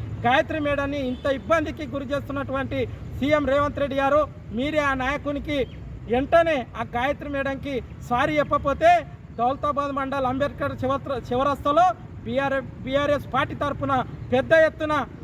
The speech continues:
ఆ అధికారికి మాత్రం సారీ చెప్పకపోతే ఆ నాయకుడు ఎవరైతే ఉన్నాడో తిరుపతి రెడ్డి అన్న గారు, సీఎం రేవంత్ రెడ్డి గారు ఒక్కటే మీకు విన్నపిస్తున్నాం,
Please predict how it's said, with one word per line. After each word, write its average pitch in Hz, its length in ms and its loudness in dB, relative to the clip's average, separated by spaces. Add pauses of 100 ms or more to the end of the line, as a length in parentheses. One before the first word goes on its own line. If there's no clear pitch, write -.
(120)
ఆ 226 60 0
అధికారికి 294 680 -2
మాత్రం 277 520 -2
సారీ 262 300 0
చెప్పకపోతే 269 560 2
ఆ 247 140 2
నాయకుడు 277 440 0
ఎవరైతే 277 380 0
ఉన్నాడో 302 380 6 (320)
తిరుపతి 262 360 -2
రెడ్డి 269 200 -2
అన్న 277 140 -4
గారు, 285 520 -2 (160)
సీఎం 302 280 2
రేవంత్ 320 360 6
రెడ్డి - 180 0
గారు 202 320 2 (260)
ఒక్కటే 294 360 -2
మీకు 269 220 -6
విన్నపిస్తున్నాం, 254 760 -2